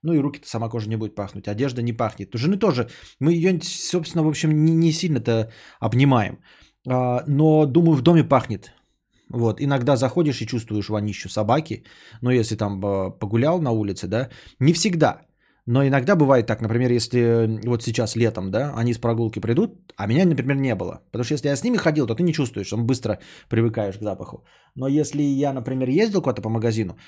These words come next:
вернулся, они только что погуляли по жаре. Ш-, собака попотела, вот, ее помыли в ванной, и она пахнет. Я захожу, я могу почувствовать остаточный запах. И воняет диван.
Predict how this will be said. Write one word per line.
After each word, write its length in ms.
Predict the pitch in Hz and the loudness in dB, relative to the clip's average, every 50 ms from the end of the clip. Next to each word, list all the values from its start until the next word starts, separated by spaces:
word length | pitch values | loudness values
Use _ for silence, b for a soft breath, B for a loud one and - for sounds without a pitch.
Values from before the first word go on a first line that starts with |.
| B B B B B B _ | B B B B B B _
вернулся, 640 | - 123 113 113 147 143 165 226 254 220 - - 120 | -10 -4 2 2 4 4 6 4 4 4 4 2 4
они 160 | 113 147 190 | 4 4 2
только 160 | 185 190 - - | 2 0 -2 -4
что 120 | - - | -4 -4
погуляли 380 | - 127 123 127 127 147 139 120 | -4 -2 0 2 4 4 2 2
по 140 | - 120 | 0 -2
жаре. 360 | 110 123 123 117 117 - - - | 0 0 2 2 2 0 -2 -6
Ш-, 320 | - - - - - - - | -14 -14 -12 -10 -10 -8 -4
собака 340 | - 120 113 117 113 - 104 | -4 -2 0 0 -2 -2 -6
попотела, 560 | - 98 - 113 117 - 202 247 233 170 - - _ _ _ _ _ _ - | -6 -4 -4 -2 0 2 2 2 2 0 -2 -6 _ _ _ _ _ _ -8
вот, 260 | 113 107 101 95 - | -6 -4 -4 -4 -2
ее 160 | 110 113 120 | 0 0 0
помыли 360 | 113 113 117 131 190 247 233 | 2 2 2 2 4 4 4
в 180 | 180 127 117 107 | 2 2 0 0
ванной, 300 | 110 117 113 104 98 95 | 0 0 0 0 -2 -4
и 80 | 98 117 | -2 0
она 140 | 151 214 202 185 | 0 0 0 0
пахнет. 340 | - 143 117 - - - - b b b b b b b b | -2 -2 -2 -2 -6 -12 -14 b b b b b b b b
Я 180 | 113 117 131 131 | 0 2 2 2
захожу, 320 | 120 127 - 135 135 214 | 2 0 -2 -2 0 2
я 140 | 240 185 147 | 2 2 2
могу 240 | 156 151 139 143 131 - | 2 2 0 0 -2 -2
почувствовать 460 | 120 113 - 123 113 - 98 98 - | -2 -2 0 -2 -4 -4 -6 -8 -8
остаточный 500 | - - - 98 - - - - 104 95 | -8 -8 -8 -8 -8 -8 -10 -8 -8 -8
запах. 340 | 92 90 - - - - B B B B B B B B - | -8 -10 -10 -12 -16 -18 B B B B B B B B -2
И 600 | 139 170 196 202 202 208 208 202 202 202 202 196 | 0 2 4 4 4 4 4 4 4 4 2 4
воняет 380 | 151 156 151 156 165 165 156 127 | 4 4 4 4 4 2 2 2
диван. 480 | 117 123 120 110 110 98 92 95 107 | 0 0 2 2 0 0 -2 -6 -12